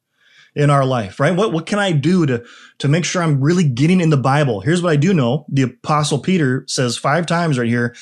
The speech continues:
knowledge of Jesus, knowledge of Jesus, knowledge of Jesus. Everything in this is based on the knowledge of Jesus. So maybe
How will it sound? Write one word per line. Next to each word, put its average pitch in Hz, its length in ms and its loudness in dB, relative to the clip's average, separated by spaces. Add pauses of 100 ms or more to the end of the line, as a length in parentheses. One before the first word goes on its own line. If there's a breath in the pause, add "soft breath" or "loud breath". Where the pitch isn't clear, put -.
(140 loud breath)
knowledge 135 440 4
of 131 80 0
Jesus, 117 380 -2
knowledge 123 420 2
of 127 80 -2
Jesus, 117 340 -2
knowledge 113 380 0
of 107 80 -6
Jesus. 104 560 -8 (680)
Everything 175 540 2
in 165 100 2
this 147 240 0
is 117 80 -2
based 139 300 0
on 151 60 0
the 123 80 2
knowledge 135 540 0 (380 loud breath)
of 120 120 -4
Jesus. 131 420 -4
So 127 140 -2
maybe 165 500 0